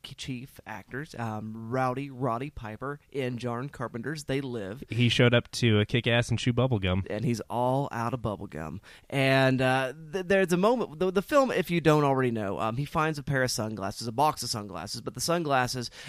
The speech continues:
Speaker 1: they, um, reveal the ideology that is working behind the culture. And so when you see certain bits of advertising is basically saying, you know, "Obey the state,"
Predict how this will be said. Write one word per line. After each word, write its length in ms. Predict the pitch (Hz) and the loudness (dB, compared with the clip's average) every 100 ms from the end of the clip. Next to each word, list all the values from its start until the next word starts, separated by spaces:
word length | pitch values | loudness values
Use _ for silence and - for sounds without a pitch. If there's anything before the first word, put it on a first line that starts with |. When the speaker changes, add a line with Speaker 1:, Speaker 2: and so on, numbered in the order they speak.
| - | 0
Speaker 1:
they, 280 | 135 151 143 | 4 6 6
um, 240 | 131 127 - | 4 2 -2
reveal 540 | 143 151 131 160 175 175 | 2 2 4 4 6 4
the 240 | 147 139 123 | 2 -2 0
ideology 800 | 139 147 135 117 123 120 117 107 | 0 0 2 4 4 0 -4 -8
that 220 | 113 120 | -4 -4
is 100 | 117 | -4
working 400 | 117 127 127 131 | -2 -2 0 -6
behind 680 | 117 110 107 117 113 117 113 - - | -4 -8 -6 -6 -4 -6 -8 -12 -12
the 100 | - | -10
culture. 560 | - - 104 - 98 76 - - | -8 -4 -4 -4 -8 -10 -14 -4
And 220 | 127 120 | -4 0
so 240 | - 120 | 0 2
when 180 | 120 123 | 0 -2
you 80 | 120 | -4
see 460 | - 143 135 131 - - | -4 -2 0 -2 -6 -4
certain 420 | - 147 117 127 | 0 0 0 -2
bits 220 | 131 - | -2 -2
of 80 | 123 | -2
advertising 680 | 123 113 117 120 117 113 120 | 0 0 0 0 0 -2 -4
is 100 | 113 | -4
basically 360 | 117 113 123 | -4 -2 -4
saying, 280 | - 117 113 | -4 -4 -4
you 60 | 120 | -4
know, 160 | 110 | -4
"Obey 260 | 117 113 110 | -4 -4 -8
the 100 | 117 | -6
state," 460 | - - 113 110 | -6 -6 -6 -8